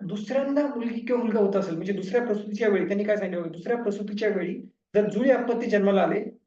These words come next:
तर त्यातलं एक मुलगी किंवा दोन्ही मुलींना योजनेचा लाभ भेटेल. समजा जर जुळा असेल आणि already एखादा मुलगा असेल त्यातली एकच मुलीला भेटेल, तर already जर काही नसेल तर मग त्याच्या दोन्ही मुलींना ते भेटेल जर जुळे असतील तर. आणि त्याच्यानंतर मात्र त्यांना,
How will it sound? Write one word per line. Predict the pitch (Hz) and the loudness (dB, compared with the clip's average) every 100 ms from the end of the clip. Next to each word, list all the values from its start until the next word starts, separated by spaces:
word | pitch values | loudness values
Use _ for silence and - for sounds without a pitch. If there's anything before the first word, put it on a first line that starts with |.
| - | -6
तर | 196 | 0
त्यातलं | 208 220 220 | 0 0 0
एक | 240 240 240 | 2 0 -2
मुलगी | 233 233 - - - - | -2 0 0 -2 -12 2
किंवा | 240 | 4
दोन्ही | 233 240 | 6 4
मुलींना | 269 240 233 | 4 4 2
योजनेचा | 254 208 202 208 226 | 2 2 2 2 0
लाभ | 233 196 | 0 0
भेटेल. | 170 - - _ _ 202 | -2 -10 -18 _ _ -6
समजा | 202 214 | -2 0
जर | 233 233 - _ _ _ _ _ _ _ - | 0 -2 -8 _ _ _ _ _ _ _ -6
जुळा | 202 220 | 2 4
असेल | 185 170 | 2 0
आणि | 190 | -6
already | 185 190 202 226 | -4 -2 -2 0
एखादा | 214 226 | 2 0
मुलगा | 220 208 220 | 0 -2 0
असेल | 202 214 - | 0 -2 -8
त्यातली | - 202 202 | -8 -8 -4
एकच | 220 240 | 0 0
मुलीला | 214 220 214 | 0 -2 -2
भेटेल, | 170 208 208 | -2 -4 -6
तर | - 202 | -10 -6
already | 185 202 214 - - | -2 -2 -4 -4 -4
जर | 202 214 | -2 0
काही | 202 214 | 0 0
नसेल | 202 247 285 | -4 -4 -8
तर | 226 | -8
मग | 220 - | -8 -6
त्याच्या | 214 247 | -6 -4
दोन्ही | 240 233 | -2 0
मुलींना | 214 196 185 | 0 0 0
ते | 170 | -2
भेटेल | 160 165 147 | -6 -8 -8
जर | 180 | -2
जुळे | 185 202 | 2 4
असतील | 185 - 185 - | 2 -2 -10 -10
तर. | - _ _ _ _ _ _ | -12 _ _ _ _ _ _
आणि | 202 208 | -2 2
त्याच्यानंतर | 208 247 247 262 | 2 2 0 0
मात्र | 240 214 233 | 2 0 0
त्यांना, | 220 214 | -2 -2